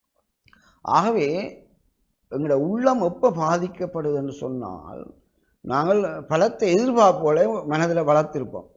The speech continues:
இந்த இன்டர்வியூ போனா இந்த வேலையில எடுத்து வட்டுடணும், இந்த இன்டர்வியூ போனா இந்த வேலை கிடைச்சிடணும். ஆகவே, பலத்த எதிர்பார்ப்போடு தான் நாங்க இன்டர்வியூ போறோம். ஆனால், அந்த இன்டர்வியூல தெரிவு செய்யப்படாத போது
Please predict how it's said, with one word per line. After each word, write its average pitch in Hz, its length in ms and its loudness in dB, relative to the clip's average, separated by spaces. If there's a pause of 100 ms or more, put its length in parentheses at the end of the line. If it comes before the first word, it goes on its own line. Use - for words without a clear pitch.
(440)
இந்த 143 260 0
இன்டர்வியூ 147 440 0
போனா 120 260 -8
இந்த 196 220 -4
வேலையில 139 360 0
எடுத்து 165 500 -2
வட்டுடணும், 120 600 -6 (680)
இந்த 127 240 -4
இன்டர்வியூ 135 360 -2
போனா 123 200 -8
இந்த 233 260 -4
வேலை 156 340 0
கிடைச்சிடணும். 127 680 -6 (440)
ஆகவே, 226 300 4
பலத்த 240 380 2
எதிர்பார்ப்போடு 220 640 4
தான் 240 160 6
நாங்க 254 240 0
இன்டர்வியூ 233 220 -2
போறோம். 220 540 0 (1900)
ஆனால், 226 720 2 (160)
அந்த 170 160 -2
இன்டர்வியூல 247 500 2
தெரிவு 247 300 0
செய்யப்படாத 214 800 0
போது 120 600 -6